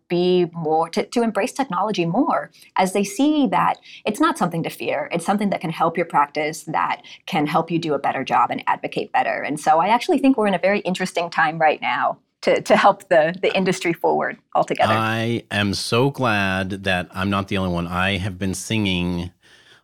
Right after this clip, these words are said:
Speaker 2: on the top of, of
Speaker 1: <laughs>
Speaker 2: my condo since we, you know, were forced into a working remote situation, that people need to realize in the legal industry, you are witnessing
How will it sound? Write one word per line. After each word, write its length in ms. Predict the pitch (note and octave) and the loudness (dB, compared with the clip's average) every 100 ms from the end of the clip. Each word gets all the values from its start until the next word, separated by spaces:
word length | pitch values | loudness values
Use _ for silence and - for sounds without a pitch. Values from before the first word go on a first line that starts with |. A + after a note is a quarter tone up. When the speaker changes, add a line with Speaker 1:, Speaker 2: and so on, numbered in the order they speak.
| - | -8
Speaker 2:
on 140 | F#2 | -6
the 100 | E2+ | -6
top 420 | - - A#2 - | -4 0 0 0
of, 340 | - A2 G#2 G#2 | -4 -4 -4 -8
of 400 | G#2+ G#2 G2 F#2 - | -4 -2 -2 -4 0
Speaker 1:
<laughs> 100 | G#2 | 2
Speaker 2:
my 160 | G#2+ | 2
condo 800 | A2+ C#3 C3 B2 G#2+ G2 F2+ F#2 - - - | 2 4 4 4 2 2 0 -2 -6 -10 -6
since 600 | C#4+ - B2 A2+ - - D#3+ | -6 -4 -2 0 -2 -8 -10
we, 300 | - A2+ G#2 | -6 -2 0
you 400 | G#2 G#2 A2 G#2 | 2 0 0 0
know, 240 | G2 F#2+ | 2 0
were 220 | F#2+ F#2+ | -2 -4
forced 420 | F2+ A2+ A2 G#2 - | -4 -2 -2 -2 -4
into 640 | G2+ - G#2+ G2+ G2 G2 | -6 -4 -2 0 0 -2
a 280 | A2 G2 F#2 | -2 -4 -4
working 460 | F2+ G2 G2+ - G2 | -2 -2 -2 -2 -4
remote 340 | F#2+ F#2+ G2+ | -2 -2 -2
situation, 880 | - G2 - F#2+ G2+ G#2 G2 F2 F2 - - - - | -6 -8 -6 -2 -2 -2 -4 -4 -4 -8 -20 -20 -12
that 600 | G2 F#2+ F#2 F#2 - - - _ - | -4 0 0 -2 -6 -14 -16 _ -12
people 240 | - A#2 G#2+ | -6 -2 0
need 180 | G#2 G2+ | 0 0
to 60 | |
realize 720 | F#2+ A#2 B2 F#2 F2+ F2+ - | 0 0 0 0 -2 -4 -8
in 260 | - F#2+ F#2 | -6 -4 -2
the 80 | F2+ | -2
legal 300 | G#2 A#2 G#2 | -2 -2 -2
industry, 480 | F#2 - - F2+ | -2 -4 -4 -4
you 280 | F2 F2 G2+ | -2 -4 -4
are 100 | G#2 | -4
witnessing 880 | F2 G#2+ C3 G#2 - F#2+ F2 E2+ E2+ | -4 -6 -6 -8 -6 -4 -4 -4 -6